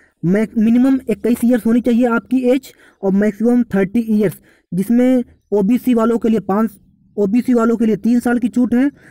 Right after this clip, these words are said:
और एससी, एसटी वालों के लिए पाँच साल की छूट है, ओबीसी वालों के लिए तीन साल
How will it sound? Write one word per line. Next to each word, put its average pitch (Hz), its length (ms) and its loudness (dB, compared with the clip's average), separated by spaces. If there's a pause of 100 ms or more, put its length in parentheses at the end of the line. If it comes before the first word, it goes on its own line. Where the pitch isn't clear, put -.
(120)
और 202 160 2
एससी, 254 480 -2
एसटी 233 300 -2
वालों 220 220 2
के 220 120 -2
लिए 233 240 0 (720)
पाँच 220 260 -2
साल 202 200 -2
की 196 140 -2
छूट 160 240 -4
है, 135 160 -4 (260)
ओबीसी 202 400 0
वालों 220 200 0
के 214 60 -2
लिए 196 100 0
तीन 247 240 0
साल 247 240 0